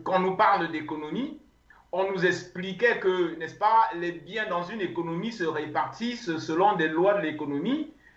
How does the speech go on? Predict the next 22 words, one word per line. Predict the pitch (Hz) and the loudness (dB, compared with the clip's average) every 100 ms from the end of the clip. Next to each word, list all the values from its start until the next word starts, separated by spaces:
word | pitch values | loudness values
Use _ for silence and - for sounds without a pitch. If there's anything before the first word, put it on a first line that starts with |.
| _ | _
mais | 170 165 185 247 330 - - _ _ | -8 -2 0 2 0 -2 -8 _ _
qu'il | 233 262 269 | -2 0 0
y | 233 | 2
avait | 208 240 | 4 4
ce | - | 0
qu'ils | 269 233 | 0 2
appelaient | - 220 233 | 2 -2 -2
des | 214 | -2
dotations | 170 165 220 - 220 190 262 339 311 | -2 -4 -6 0 0 0 -2 -4 -4
initiales, | 196 175 135 147 135 101 - _ _ _ _ _ _ | -6 -8 -8 -6 -6 -8 -14 _ _ _ _ _ _
n'est-ce | 151 131 | -10 2
pas ? | 226 269 - - - _ - | 4 4 2 -10 -20 _ -10
Il | 190 | -2
ne | 202 | 0
vous | 226 | 0
suffit | - 220 214 247 | -4 -6 -4 2
pas | 302 | 6
d'avoir | 302 240 262 | 6 6 4
une | 277 | 2
capacité | 233 196 196 - 185 - | 0 2 0 -2 -8 -10
de | 269 | -12
travail | - 170 170 208 | -6 -4 2 2